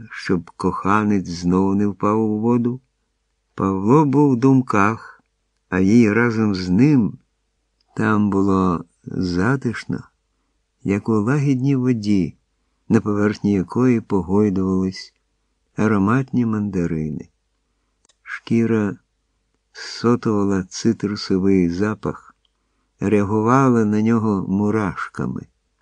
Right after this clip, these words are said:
Порожні руденькі квіточки завмирали біля коліна, плеча, з внутрішнього боку стегна, нагадуючи про доторки Павла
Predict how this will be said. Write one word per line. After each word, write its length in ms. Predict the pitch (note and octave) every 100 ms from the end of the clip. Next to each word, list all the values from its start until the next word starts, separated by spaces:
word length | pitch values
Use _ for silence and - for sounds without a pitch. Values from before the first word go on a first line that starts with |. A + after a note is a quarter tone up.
| _ _ _ _
Порожні 600 | - G2 A2 A#2+ A2 G#2
руденькі 680 | G2+ F#2 G#2+ G#2 F#2+ G#2 F#2+
квіточки 720 | - F#2+ F#2 F#2 - - A2+
завмирали 840 | F#2+ G#2+ G2+ G2 G2 A2 A2 G2+ F2+
біля 380 | E2 F2 F#2 E2
коліна, 680 | - F2+ G2 B2+ A2+ G#2+ G#2+ _ _ _ _ _ _ _
плеча, 720 | - F2+ F2+ - G2+ G#2 A#2 - _ _ _ _ _ _ _
з 160 | F#2+ F2
внутрішнього 840 | F2 G2+ A#2+ A#2 A2 - A2 G#2
боку 440 | F2+ G2+ F#2+ F#2+
стегна, 840 | F#2 - G#2 G2 F2+ F2+ G#2+ B2+ C3 _ _ _ _ _ _ _ _
нагадуючи 1120 | - F2 F2+ F2+ A#2 A#2 A2 G#2 F#2 - G2
про 320 | F#2 F#2+ F2+
доторки 840 | E2+ D#2+ A2 - A2+ A2 - A2
Павла 720 | G2 - G2 F#2+ - F#2 G2+